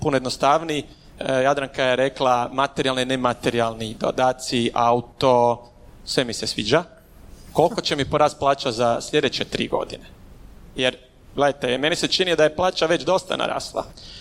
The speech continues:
I iako je rekla Ivana, je Švicarska, Austrija je puno bolja, e, što se tiče plaća. Švicarska je još bolja.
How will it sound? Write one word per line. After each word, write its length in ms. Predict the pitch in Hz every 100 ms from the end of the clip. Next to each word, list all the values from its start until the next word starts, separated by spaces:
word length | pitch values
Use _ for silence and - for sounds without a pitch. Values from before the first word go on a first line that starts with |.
| - -
I 100 | 135
iako 420 | 156 170 - 160
je 100 | 156
rekla 320 | 180 185 170
Ivana, 460 | 180 175 170 160 -
je 200 | 165 170
Švicarska, 520 | - 175 160 139 - 143 147 143 -
Austrija 380 | 165 175 - 151
je 140 | 147
puno 340 | 165 180 156 139
bolja, 380 | 139 135 120 - - - - - -
e, 120 | 123
što 120 | 127
se 140 | 127 120
tiče 280 | 135 -
plaća. 380 | 120 127 120 -
Švicarska 400 | - 220 202 -
je 40 | 202
još 120 | 147
bolja. 300 | 139 131